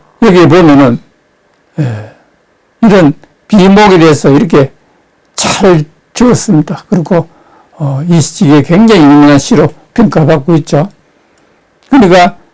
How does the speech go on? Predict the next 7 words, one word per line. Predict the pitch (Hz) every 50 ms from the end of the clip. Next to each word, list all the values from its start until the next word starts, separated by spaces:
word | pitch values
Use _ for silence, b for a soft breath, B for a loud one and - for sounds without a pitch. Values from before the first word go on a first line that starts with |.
| _ _ _ _
쉽게 | - - - 269 202 285 190
말하면 | 180 180 185 185 185 175 160 143 - - 262
어떤 | 214 185 - 233 180 156
병사가 | 135 160 165 165 - 208 180 -
죽었는데 | - 254 247 180 147 139 120 - 165 156 - - _ _ _ _ _ _ _ _
거기에 | - 165 160 156 165 160
동료들이, | - 208 165 170 170 180 170 165 151 143 127 139 -